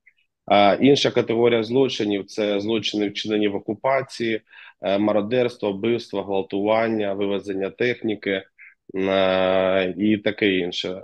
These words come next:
Е, зараз кількість, е, воєнних злочинів, пов'язаних з обстрілами, е, збільшується кожного дня на десятки кримінальних проваджень. Знову ж таки, ще ак-, більше кримінальних проваджень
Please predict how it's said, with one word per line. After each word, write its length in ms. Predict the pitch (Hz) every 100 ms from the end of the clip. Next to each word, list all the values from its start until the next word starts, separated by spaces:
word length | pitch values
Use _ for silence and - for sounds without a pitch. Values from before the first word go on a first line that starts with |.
| -
Е, 220 | 101 98
зараз 400 | 104 117 117 110
кількість, 720 | - 123 110 110 101 - -
е, 180 | 101 92 - - - _
воєнних 580 | - 98 107 113 110 107
злочинів, 520 | 110 113 104 104 101
пов'язаних 600 | 104 104 107 104 104 101
з 100 | 101
обстрілами, 1040 | 110 101 - 104 98 95 95 95 95 92 92 92
е, 300 | 90 90 95
збільшується 640 | 92 117 113 107 107 101
кожного 580 | - 113 104 107 101 104
дня 320 | 101 113 113
на 100 | 107
десятки 480 | 95 98 110 101 -
кримінальних 560 | - 101 104 98 98 95
проваджень. 580 | 104 104 113 117 113 113 - - - -
Знову 340 | 101 110 107
ж 120 | -
таки, 420 | 104 98 107 101
ще 680 | 98 - - 131 127 107 95 - -
ак-, 200 | 98 - _ -
більше 600 | 104 120 110 - - 95
кримінальних 600 | - 101 107 110 104 98
проваджень 640 | 107 104 104 98 98 95